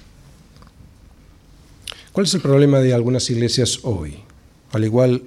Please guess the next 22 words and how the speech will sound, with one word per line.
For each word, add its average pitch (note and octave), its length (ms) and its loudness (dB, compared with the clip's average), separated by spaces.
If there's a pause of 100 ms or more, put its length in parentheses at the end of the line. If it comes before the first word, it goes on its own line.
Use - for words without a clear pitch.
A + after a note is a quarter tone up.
que C3 100 -6
con A#2+ 180 0
el A2+ 100 0
pueblo A#2+ 300 2
de A#2 60 2
Israel A2+ 420 0
ayer? G2 360 -4 (2000)
Pues - 160 -8
que A2+ 400 -2
la A#2 140 -2
presencia C#3 460 0
de B2+ 60 2
Dios B2 420 0
está C3 320 0
desaparecida A#2+ 600 0
por A2 140 -2
algún G#2+ 220 4
pecado A2 320 2
oculto C3 380 2
y - 20 6
no G2+ 120 2
tratado. G#2+ 440 0